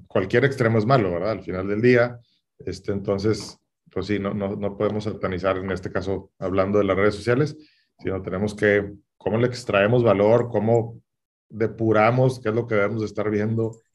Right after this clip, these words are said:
y qué es lo que, lo que no debemos estar viendo, buscar que lo que estemos, el tiempo que le estemos dedicando, que nos aporte algo de valor,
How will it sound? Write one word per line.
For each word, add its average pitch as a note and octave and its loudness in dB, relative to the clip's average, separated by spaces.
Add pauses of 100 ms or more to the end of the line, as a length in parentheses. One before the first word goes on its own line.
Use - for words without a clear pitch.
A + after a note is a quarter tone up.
y - -20
qué G2+ -4
es G2 -2
lo G2+ -4
que, F2+ -4 (440)
lo - -6
que F#2 -6
no F#2+ -2
debemos G2+ 0
estar - -2
viendo, A2+ 4
buscar A2+ 4
que C3 2
lo A#2+ 2
que A2 -2
estemos, A#2+ -2 (220)
el F#2 -10
tiempo A2+ 0
que A#2+ 2
le G#2 -2
estemos A#2+ -4
dedicando, A2+ -2
que A2 -4
nos G2 -6
aporte G2+ -2 (280)
algo G#2 2
de A2+ 4
valor, G#2 0